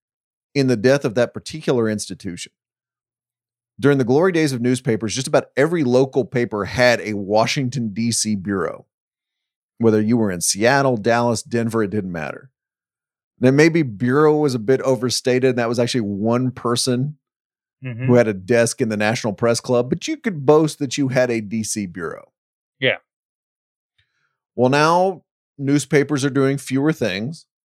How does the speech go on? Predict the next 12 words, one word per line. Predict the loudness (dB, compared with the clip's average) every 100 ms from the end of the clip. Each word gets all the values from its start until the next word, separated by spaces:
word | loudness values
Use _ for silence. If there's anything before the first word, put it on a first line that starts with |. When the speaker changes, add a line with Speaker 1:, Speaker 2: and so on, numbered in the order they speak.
| _ _ _ _ _ _ _ _ _ _ _ _ _ 2
Speaker 1:
They | 4
no | 4
longer | 2 2 2 2
have | 2 0
a |
monopoly | -4 -4 -2 -2 0 -2 -2 -2 -2
over | -2 0 2 2
our | 2
attention | -2 -4 -4 -6
like | -8 -8 -10
they |
did. | -12 -10 -10 -14